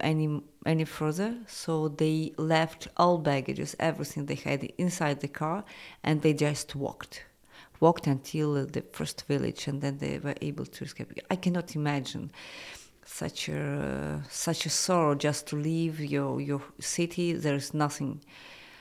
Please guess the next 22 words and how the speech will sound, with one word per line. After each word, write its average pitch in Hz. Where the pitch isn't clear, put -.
nothing 147
left 131
in 143
your 139
city, 170
nothing 143
left 139
from 139
your 139
house. 175
You 143
have 143
no 151
things, 151
no 143
even 143
bags, 156
you 143
have 143
nothing 143
at -
all. 113